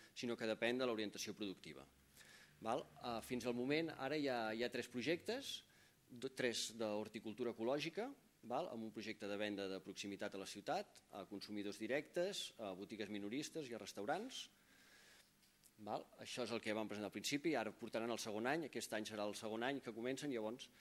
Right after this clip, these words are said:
bueno, van diversificant les, les vendes en funció del, del cap on es van orientant. Val? I, i això. I aleshores, eh, un cop comencen, eh, d'aquí, des d'aquí se'ls facilita l'assessorament en temes de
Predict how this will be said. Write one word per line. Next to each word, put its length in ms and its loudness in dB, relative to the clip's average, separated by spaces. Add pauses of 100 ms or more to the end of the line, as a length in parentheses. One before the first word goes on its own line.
(220)
bueno, 240 -4
van 160 4
diversificant 640 0
les, 200 -2 (120)
les 160 -6
vendes 280 4
en 100 -4
funció 260 -4
del, 240 -4
del 360 -8
cap 160 -10
on 100 -2
es 100 -10
van 140 -4
orientant. 400 -2 (960)
Val? 160 -2 (720)
I, 60 2 (720)
i 40 -6
això. 220 -8 (420)
I 80 0
aleshores, 520 2 (160)
eh, 80 -2 (260)
un 140 2
cop 240 0
comencen, 500 2 (160)
eh, 400 0 (100)
d'aquí, 220 -6
des 140 -4
d'aquí 160 2
se'ls 160 2
facilita 520 0
l'assessorament 680 2 (400)
en 100 -6
temes 320 2
de 140 0